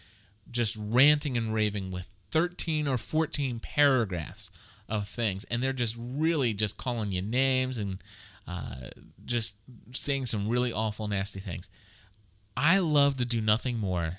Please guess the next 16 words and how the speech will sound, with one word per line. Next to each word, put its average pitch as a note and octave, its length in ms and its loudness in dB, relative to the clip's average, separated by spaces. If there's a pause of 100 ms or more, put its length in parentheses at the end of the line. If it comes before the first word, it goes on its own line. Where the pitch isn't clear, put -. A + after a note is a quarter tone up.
(120)
than A#2 180 0
to A#2 60 2
stop A2+ 640 2 (260)
probably G3 720 2
about G2+ 500 0 (460)
two G#3 360 2
paragraphs C3+ 720 2
in F2 300 0 (500)
and B2+ 160 2
hit C3 340 0 (140)
the A#2+ 180 0
delete A#2+ 520 2
key - 420 -6 (800)
and D#3 220 2
refuse F3+ 500 2
to - 120 -2